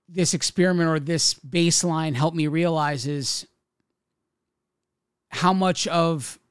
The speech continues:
a dependency, number one, that I have created on the fruit because it's zero points. I chose those fruits to make me full all the time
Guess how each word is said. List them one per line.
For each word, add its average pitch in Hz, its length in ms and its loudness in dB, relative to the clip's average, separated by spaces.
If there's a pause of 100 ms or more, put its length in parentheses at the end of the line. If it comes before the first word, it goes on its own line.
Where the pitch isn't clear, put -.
(180)
a 160 80 -6
dependency, 160 840 2
number 147 240 0
one, 156 260 2
that 156 120 0
I 147 120 0
have 139 300 -2
created 156 720 4 (960)
on 170 240 8
the 156 80 2
fruit 196 360 4
because 156 400 0 (180)
it's 156 240 -2
zero 147 320 2
points. 135 640 -10 (1400)
I 147 120 0
chose 185 380 4
those 175 220 4
fruits 165 540 2 (340)
to 160 100 -2
make 160 200 4
me 160 120 2
full 180 320 2
all 156 240 0
the 151 100 -4
time 135 600 -2